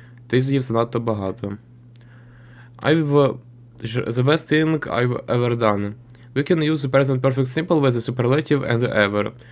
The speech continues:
This is the best meal I've ever had. It's the most amazing place we've ever traveled to. Найкраща річ, коли, е, її робив. Ми можемо використовувати present perfect simple з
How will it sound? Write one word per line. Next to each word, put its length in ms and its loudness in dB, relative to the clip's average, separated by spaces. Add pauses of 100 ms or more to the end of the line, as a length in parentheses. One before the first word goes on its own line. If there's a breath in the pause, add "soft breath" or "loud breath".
(280 loud breath)
This 140 -6
is 160 0
the 140 -2
best 220 2
meal 200 2 (160)
I've 280 0 (100)
ever 260 2 (140)
had. 300 0 (500 loud breath)
It's 220 -2
the 80 4
most 240 0
amazing 400 2
place 320 0
we've 340 2 (180)
ever 300 2
traveled 500 2 (100)
to. 220 2 (1160 loud breath)
Найкраща 360 4
річ, 300 2
коли, 340 4
е, 540 0 (180)
її 160 0
робив. 400 0 (400 loud breath)
Ми 100 4
можемо 280 4
використовувати 920 2 (300 loud breath)
present 240 0
perfect 540 -2
simple 260 0 (1080 loud breath)
з 440 2